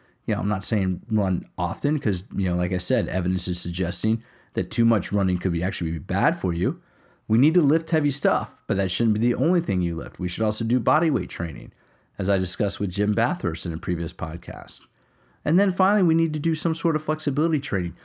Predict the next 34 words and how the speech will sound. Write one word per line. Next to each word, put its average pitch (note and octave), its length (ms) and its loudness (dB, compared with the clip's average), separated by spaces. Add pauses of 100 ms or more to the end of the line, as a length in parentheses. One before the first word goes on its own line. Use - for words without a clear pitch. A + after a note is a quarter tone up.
(320)
We C3 120 4
need F#3 220 4
to D#3 100 0
move C3+ 760 2
our A#2 160 2
body. B2 480 0 (960)
You B2+ 80 6
know, C3 180 6
if C3 140 0
you D3 100 6
have D#3+ 220 2
a D#3 40 4
car, D#3 480 2 (340)
if C3 180 0
you, B2 60 6
you A#2+ 80 4
know, G#2+ 120 4
I A#2 140 2
don't C#3 140 2
have A#2+ 360 2
one A#2+ 240 4
yet, C3+ 300 2
but A#2 80 2
I A2 80 4
eventually, A2 420 2
you G2+ 200 0
know, G2 100 2
plan G#2 240 2
on G2+ 120 4
buying A#2 240 4
a G#2 40 2
nice G2+ 220 0
performance F3 520 -2
car. G2 340 2